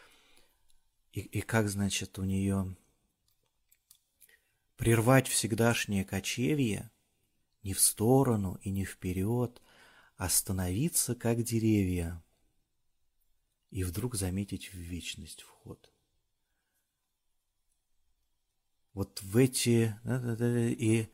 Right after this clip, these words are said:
и вдруг узнать, взлетая ввысь, что есть незыблемое что-то, что смерть проходит, а не жизнь.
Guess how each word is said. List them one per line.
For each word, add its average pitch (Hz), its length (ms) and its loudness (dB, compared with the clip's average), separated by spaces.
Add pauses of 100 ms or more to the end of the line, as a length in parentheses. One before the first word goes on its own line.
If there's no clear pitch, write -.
(360)
и 101 100 -2
вдруг 110 360 2
узнать, 120 420 6
взлетая 110 680 4
ввысь, 101 760 0 (360)
что - 260 -6
есть 123 380 2
незыблемое 113 960 2
что-то, - 480 -4
что - 220 -6
смерть 110 680 0
проходит, 87 680 -6
а 85 60 -4
не 85 140 -6
жизнь. 85 420 -12